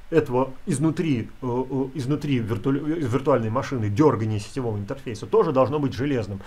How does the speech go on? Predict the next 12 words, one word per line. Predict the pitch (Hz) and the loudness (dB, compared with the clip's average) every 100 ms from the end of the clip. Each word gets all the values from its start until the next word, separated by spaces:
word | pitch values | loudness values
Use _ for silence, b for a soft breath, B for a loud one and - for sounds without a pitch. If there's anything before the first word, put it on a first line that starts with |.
| B 131 | B -2
Нигде | 131 120 226 | 0 0 -2
не | 233 | 0
должно, | 123 120 139 180 - | 2 0 0 -4 -4
э, | 131 120 135 | -4 -4 -4
быть | 110 180 196 B B B B 160 | -4 -4 -4 B B B B 2
необходимости | 139 131 131 143 208 - 180 - | 2 4 0 -2 -4 -4 -8 -6
имитировать | 175 147 143 180 180 151 135 | 0 0 0 0 2 0 2
программно, | 156 139 135 147 110 104 - b b b - | 2 4 4 4 2 -2 -6 b b b -10
эм, | 127 110 110 113 127 | -2 0 0 -2 -6
соответствующую | 127 120 127 - 104 104 | -6 -2 -4 -4 -10 -12
сетевую | - 104 101 | -12 -12 -12
карту. | - | -16